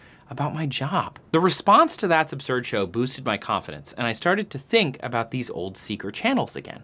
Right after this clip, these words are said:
And to be real, I've been trying to get it back for years. Like, I kept emailing people and calling people that I knew who could maybe do that. But this time,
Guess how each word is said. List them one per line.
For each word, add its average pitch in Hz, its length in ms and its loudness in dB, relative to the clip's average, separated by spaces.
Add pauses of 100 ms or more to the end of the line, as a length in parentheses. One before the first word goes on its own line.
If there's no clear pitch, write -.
(120)
And 143 140 0
to 151 60 -2
be 175 120 6
real, 262 240 8
I've 220 160 6
been - 140 2
trying 208 220 4
to 220 60 0
get 143 120 4
it 113 60 -4
back 127 200 2
for 127 80 0
years. 123 460 6
Like, 117 160 2
I 151 40 2
kept 202 180 4
emailing 170 420 4
people 180 240 2
and 143 80 2
calling 143 300 4
people 160 260 2
that 135 100 4
I 107 100 2
knew 143 280 6
who 127 180 0
could 104 320 0
maybe 127 320 2
do 170 220 2
that. 175 220 6
But - 220 -10
this 208 240 4
time, - 540 -10